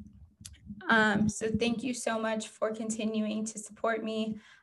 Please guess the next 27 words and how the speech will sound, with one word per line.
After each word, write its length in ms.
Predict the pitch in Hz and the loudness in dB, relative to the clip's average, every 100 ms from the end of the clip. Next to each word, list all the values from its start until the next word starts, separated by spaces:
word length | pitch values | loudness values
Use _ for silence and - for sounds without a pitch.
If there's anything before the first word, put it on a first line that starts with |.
| - | -4
I 100 | 220 | -2
hope 320 | 214 220 220 | 2 2 4
you 200 | 226 220 | 0 2
all 220 | 202 208 | 2 2
continue 680 | 208 - 214 - 214 214 214 | 0 -4 -4 0 0 0 0
to 180 | 208 208 | -2 -2
listen 420 | 214 202 - 214 | 0 0 0 0
to 120 | 220 | 0
the 120 | 214 202 | 0 4
new 240 | 233 277 | 6 6
podcast. 1000 | 277 277 262 262 269 247 254 247 - - - - - - _ - | 4 4 4 6 6 8 6 4 -6 -10 -16 -20 -20 -20 _ -6
Um, 600 | - 208 208 208 208 - - _ _ | 0 4 4 4 2 -2 -14 _ _
<laughs> 360 | _ _ _ - | _ _ _ 6
it's 640 | 285 294 - - - 208 | 8 8 0 -12 -12 0
not 180 | 247 240 | 6 6
a 60 | 254 | 6
goodbye, 500 | 302 247 247 226 226 | 4 8 10 10 10
it's 180 | 240 | 8
a 60 | 254 | 2
see 220 | - 240 | 0 -2
you 160 | 233 240 | 0 2
later, 500 | 226 208 208 214 226 | 4 6 8 8 6
kind 240 | - 202 | 0 2
of 140 | 202 202 | 2 2
feels 280 | 220 208 208 | 2 4 4
like 260 | 214 208 | 2 4
one. 380 | 214 202 220 233 | 2 4 2 0